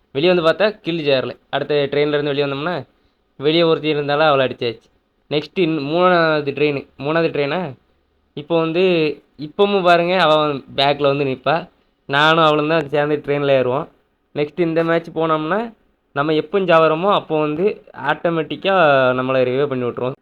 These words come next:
அப்படியே ஒரு கார்டு வந்து நமக்கு கிடைக்கும். எப்படின்னா, மேலே போய் ஒருத்தன் இருப்பான், இல்லைன்னா ரெண்டு பேர் இருப்பாங்க. அவங்கள சாவடிச்சிட்டோம்னா நமக்கு வந்து அந்த கார்டு வந்து தந்துருவாங்க. நம்ம எப்போ லாஸ்ட் ஜோனில் செத்தாலும் ரிவைவ் பண்ணிடுவாங்க. ஓகேவா? இது எப்படியும் உங்களுக்கு already தெரிஞ்ச விஷயமா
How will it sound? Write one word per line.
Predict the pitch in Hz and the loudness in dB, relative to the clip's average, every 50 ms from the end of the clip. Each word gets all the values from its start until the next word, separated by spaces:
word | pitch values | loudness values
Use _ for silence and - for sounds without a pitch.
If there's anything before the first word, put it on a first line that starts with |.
| _ - | _ -20
அப்படியே | - - 143 143 147 143 139 | -10 -6 -2 0 0 2 2
ஒரு | 139 135 131 127 127 123 117 - - | 2 0 0 0 -2 -2 -4 -2 2
கார்டு | 135 139 147 147 139 | 2 4 4 4 2
வந்து | 135 135 143 | 0 -2 -2
நமக்கு | 135 131 131 123 127 | -4 -4 -4 -4 -4
கிடைக்கும். | 117 123 117 107 117 - _ _ 127 135 | -4 -4 -4 -6 -8 -12 _ _ -8 -8
எப்படின்னா, | - 139 156 185 202 175 165 | -6 -4 -2 -2 -2 0 2
மேலே | 170 175 175 170 | 2 2 2 0
போய் | 185 190 190 180 175 170 160 156 151 147 | 0 2 2 4 4 4 4 4 4 2
ஒருத்தன் | 147 151 160 165 156 | 0 0 0 0 0
இருப்பான், | 151 151 165 175 170 175 175 170 | 0 0 0 2 2 2 2 0
இல்லைன்னா | 156 156 160 160 156 147 | 0 0 0 0 0 0
ரெண்டு | 147 151 156 | 0 0 0
பேர் | 160 156 | 0 0
இருப்பாங்க. | 151 139 147 143 151 180 214 - _ _ _ _ _ _ _ _ - | 0 -2 -4 -4 -4 -6 -8 -8 _ _ _ _ _ _ _ _ -4
அவங்கள | 143 156 156 156 147 143 135 131 127 127 143 | -2 2 4 4 4 4 4 2 0 2 4
சாவடிச்சிட்டோம்னா | 139 156 175 180 165 160 - - 151 151 175 185 165 | 4 4 4 4 2 -2 -2 -4 -2 0 0 2 2
நமக்கு | 151 147 143 143 | 2 2 2 0
வந்து | 139 143 143 147 143 | 0 2 2 2 2
அந்த | 139 135 123 127 | 2 0 0 0
கார்டு | 131 135 131 131 | 0 2 2 0
வந்து | 131 131 127 123 - | -2 -4 -6 -4 -4
தந்துருவாங்க. | 127 127 127 127 127 123 123 131 156 - - _ _ _ _ _ _ - | -4 -2 0 0 0 -2 -2 -4 -6 -8 -12 _ _ _ _ _ _ -8
நம்ம | 135 131 131 131 139 135 | -6 -4 -2 0 -2 -2
எப்போ | 139 - 156 151 147 - - 139 | -2 -2 -4 -4 -4 -4 -2 2
லாஸ்ட் | 143 160 175 175 185 160 | 2 2 2 2 -2 -4
ஜோனில் | 165 160 156 156 139 | -2 -2 0 0 -2
செத்தாலும் | 139 131 - 143 139 147 165 196 202 - _ _ 147 139 | -4 -2 0 2 2 2 2 0 -2 -6 _ _ -6 -2
ரிவைவ் | 139 135 139 127 117 | 0 0 0 0 0
பண்ணிடுவாங்க. | 127 123 123 117 120 117 113 110 110 - _ _ _ _ - | -2 -4 -4 -4 -4 -4 -6 -6 -10 -12 _ _ _ _ -12
ஓகேவா? | 139 143 156 156 165 170 165 _ _ - | -8 -4 -2 -2 -2 -4 -6 _ _ -10
இது | 151 151 160 | -6 -4 -4
எப்படியும் | 160 165 180 180 170 | -4 -4 -4 -4 -4
உங்களுக்கு | 165 165 170 165 147 147 | -4 -4 -4 -4 -4 -4
already | 156 160 156 160 160 156 156 151 | -4 -4 -4 -6 -6 -6 -6 -8
தெரிஞ்ச | 143 147 151 147 143 | -8 -6 -8 -8 -8
விஷயமா | 135 143 143 147 143 | -10 -10 -10 -10 -8